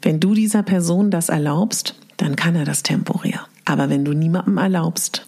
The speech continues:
und nicht zulässt, dass dir jemand deinen Wert wegnimmt, dann ist er da. Und selbst wenn du irgendwann mal jemandem erlaubt hast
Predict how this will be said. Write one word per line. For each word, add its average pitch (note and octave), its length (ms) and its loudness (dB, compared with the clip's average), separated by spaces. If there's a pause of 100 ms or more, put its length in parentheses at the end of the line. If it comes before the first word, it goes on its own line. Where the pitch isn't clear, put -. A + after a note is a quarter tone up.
und D3+ 140 2
nicht G3 240 0
zulässt, D#3+ 680 0
dass D#3+ 140 -2
dir D3 120 0
jemand D3+ 380 0
deinen C#3+ 280 0
Wert E3+ 300 0
wegnimmt, D3 640 -2 (180)
dann - 140 2
ist - 140 0
er D3+ 100 0
da. D3 300 -2 (280)
Und F#3 160 2
selbst F3+ 240 -2
wenn G#3+ 240 2
du F#3 260 0
irgendwann G3 500 2
mal E3 120 0
jemandem D#3+ 460 0
erlaubt E3 440 -2
hast - 400 -4